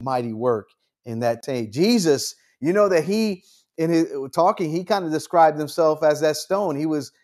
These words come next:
uh, kind of giving them a little hint. Look at, uh, Luke chapter twenty, verse seventeen. Let's go over there to Luke chapter seven. Hold your place there in Daniel. <clears throat> Go to Luke chapter twenty. I want you to see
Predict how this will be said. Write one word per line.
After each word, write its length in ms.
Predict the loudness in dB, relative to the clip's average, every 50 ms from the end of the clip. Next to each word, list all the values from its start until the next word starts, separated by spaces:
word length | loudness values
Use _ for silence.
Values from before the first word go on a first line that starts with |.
| _ _ _ _ -14
uh, 200 | -12 -12 -12 -12 -6
kind 200 | -2 -2 0 0
of 100 | -2 -2
giving 240 | -2 -2 -2 -2 -2
them 160 | -2 -2 -2
a 20 | 0
little 200 | 0 0 0 -2
hint. 320 | -2 -2 -2 -2 -2 -2
Look 200 | -2 -2 -2 0
at, 100 | 2 4
uh, 260 | 6 8 8 6 6 4
Luke 260 | 4 2 2 2 0 0
chapter 500 | 4 4 4 4 2 0 -2 -2 -4 _ _ _ _ _ _ _ -12
twenty, 340 | -6 -2 -2 0 0 0 0
verse 260 | 2 4 4 2 2
seventeen. 480 | 2 2 2 2 0 -4 -4 -4 -2 -2
Let's 140 | -4 -4 -4
go 140 | -2 -2
over 100 | -2 0
there 180 | 0 0 0 0
to 80 | 0 -2
Luke 340 | -4 -2 -2 -2 -2 -4 -4
chapter 320 | -4 -4 -4 -2 -4 -8
seven. 520 | -8 -6 -4 -2 -2 -2 -2 -4 -8 -10 -12 _ _ _ -2
Hold 180 | 0 0 2
your 120 | 0 -2 -2
place 320 | 0 0 0 0 -2 -2
there 120 | -4 -4
in 100 | -4 -4
Daniel. 460 | -2 -2 -2 -2 -2 -4 -6 -8 -10 _ _ _ _ _ _ _ _ _ _ _ _ _ _ _ _ _ _ _ _ _ _ _ 0
<clears throat> 340 | 2 2 2 2 0 -2 0
Go 160 | 0 2 4
to 120 | 4 2
Luke 440 | 0 0 0 0 0 0 -2 -6 -14 _ _ _ _ _ _ _ _ _
chapter 400 | -2 0 0 0 0 -2 -6 -8
twenty. 540 | -8 -8 -8 -6 -4 -4 -4 -6 -8 -12 -16 _ _ _ _ _ _ _ _ _ _ _ _ _ _ _ _ _ _ _ _ _ _ _ _ _ _ _ -18
I 40 | -14
want 260 | -10 -8 -6 -6 -4
you 60 | -4 -4
to 60 | -4
see 500 | -4 -6 -6 -4 -4 -2 -2 -4 -6 -10